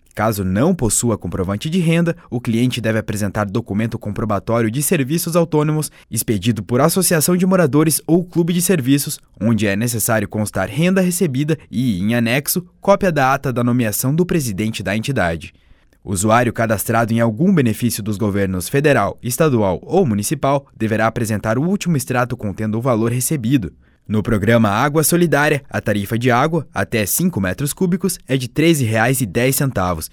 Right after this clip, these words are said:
enquanto na tarifa residencial normal é de quarenta e oito reais e noventa e sete centavos. Para os mesmos cinco metros cúbicos, o serviço de água e esgoto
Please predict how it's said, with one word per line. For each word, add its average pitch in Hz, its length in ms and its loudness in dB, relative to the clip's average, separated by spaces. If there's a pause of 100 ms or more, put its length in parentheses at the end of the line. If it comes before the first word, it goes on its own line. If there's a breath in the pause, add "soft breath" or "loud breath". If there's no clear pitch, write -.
(100)
enquanto 120 520 0
na 92 100 0
tarifa 98 380 -2
residencial 92 600 -4
normal 147 400 2 (120)
é 104 120 -4
de 98 80 -6
quarenta 117 380 -2
e 113 60 0
oito 113 180 -2
reais 107 260 -2
e 131 60 0
noventa 131 420 -2
e 107 60 -4
sete 110 300 -4
centavos. 90 580 -4 (420 soft breath)
Para 104 160 -2
os 92 120 -2
mesmos 123 320 0
cinco 175 320 -2
metros 101 320 -4
cúbicos, 196 480 -2 (100)
o - 80 -8
serviço 123 460 0
de 107 160 0
água 107 280 2
e 165 60 0
esgoto 165 480 0